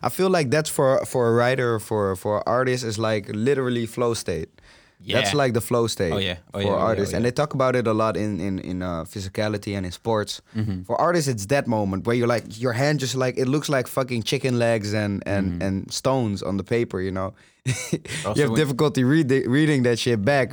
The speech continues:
Speaker 1: but it's like, you just feel it. You feel like,
Speaker 2: Yeah.
Speaker 1: "Oh shit, now something is taking over,"
Speaker 2: Yeah,
Speaker 1: almost.
Speaker 2: you're, you're an instrument of
Speaker 1: Yeah.
Speaker 2: something that was meant to be and already existed. You just happen to uncover it.
Speaker 1: Yeah. That's d-, you, w-,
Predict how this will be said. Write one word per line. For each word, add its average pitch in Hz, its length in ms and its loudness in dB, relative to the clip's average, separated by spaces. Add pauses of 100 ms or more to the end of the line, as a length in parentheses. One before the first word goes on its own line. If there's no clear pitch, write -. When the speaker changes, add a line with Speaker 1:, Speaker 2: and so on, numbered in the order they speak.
Speaker 1:
but 113 180 2
it's 113 180 0
like, 110 380 -2 (640)
you 113 100 -6
just 107 200 -2
feel 170 260 2
it. 113 140 2
You 120 60 0
feel 131 200 0
like, 120 180 4
Speaker 2:
Yeah. - 80 0
Speaker 1:
"Oh 127 60 4
shit, 120 200 0
now 120 160 2
something 123 320 -2
is 110 100 -4
taking 110 320 -2
over," 110 280 0
Speaker 2:
Yeah, 90 60 0
Speaker 1:
almost. 101 400 0
Speaker 2:
you're, 123 300 0
you're 120 240 -2
an 101 120 -2
instrument 101 640 -4 (460)
of 101 100 -6
Speaker 1:
Yeah. 98 60 -4
Speaker 2:
something 113 380 0
that 92 360 -4 (200)
was 95 200 -10
meant 107 280 -2
to 104 60 -6
be 98 380 -4
and 101 160 -6
already 104 300 -2
existed. 98 500 -6
You 98 120 -6
just 95 160 -6
happen 101 320 -4
to 85 100 -6
uncover 95 420 -6
it. 90 200 -6 (480)
Speaker 1:
Yeah. 90 320 -12 (480)
That's 147 220 0
d-, 131 220 -6
you, 127 300 0
w-, 120 260 -4